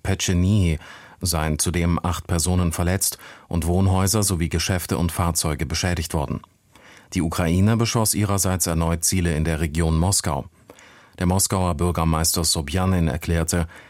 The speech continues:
es seien mehr als sechshundert Drohnen eingesetzt worden. Es habe mindestens drei Verletzte gegeben.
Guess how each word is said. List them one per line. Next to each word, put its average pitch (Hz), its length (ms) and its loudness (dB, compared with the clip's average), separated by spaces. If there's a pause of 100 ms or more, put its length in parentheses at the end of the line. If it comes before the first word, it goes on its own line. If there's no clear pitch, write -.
es - 160 0
seien 98 340 2
mehr 95 220 2
als 92 280 -2
sechshundert 92 840 -2
Drohnen 80 360 2
eingesetzt 73 600 -2
worden. 76 300 -2 (640)
Es 82 200 0
habe 85 220 0
mindestens 80 640 0
drei 80 240 -2
Verletzte 82 480 0
gegeben. 76 420 -4